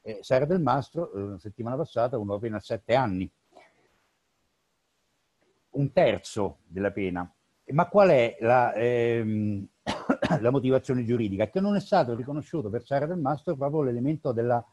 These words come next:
eh, della premeditazione, una, eh, asimmetria, eh, giuridica quando, mm, nonostante ci fossero tutti gli,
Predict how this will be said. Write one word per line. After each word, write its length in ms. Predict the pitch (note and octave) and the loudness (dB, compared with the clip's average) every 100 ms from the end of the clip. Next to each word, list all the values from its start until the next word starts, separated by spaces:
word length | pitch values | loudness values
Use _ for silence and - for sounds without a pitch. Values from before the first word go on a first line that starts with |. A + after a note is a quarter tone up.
| _ _ _ _ _ | _ _ _ _ _
eh, 320 | A#2+ A#2+ A#2 | -2 0 0
della 220 | A2 B2+ B2+ | 4 4 4
premeditazione, 920 | C3 C3 A#2+ A#2+ - D3+ A#2+ F2 - _ _ _ _ - | 2 0 -2 -4 -2 0 2 0 -6 _ _ _ _ -6
una, 360 | B2 C#3 - | 0 0 0
eh, 200 | - B2 | -2 0
asimmetria, 840 | A#2+ A#2+ D#3 C#3+ C#3+ E3 E3 D3 - _ _ _ _ _ _ _ _ _ _ | 0 -2 -2 -4 -4 2 4 4 2 _ _ _ _ _ _ _ _ _ _
eh, 200 | B2+ B2 | -14 -10
giuridica 520 | A#2 D3+ F3 D3 A#2+ | -4 -2 0 0 0
quando, 360 | B2 D3 C#3 C3 A#2+ | 0 -2 -2 -4 -6
mm, 340 | C3 B2+ C#3 | -6 -6 -6
nonostante 460 | C#3 C3 F3+ F3 A2 | -4 -2 -2 -2 -4
ci 80 | |
fossero 400 | G2+ C3+ - A#2+ | -4 -4 -4 -4
tutti 360 | B2 F3 - A#2+ | -2 -6 -4 -6
gli, 360 | A2 A2+ A2+ | -2 -2 -2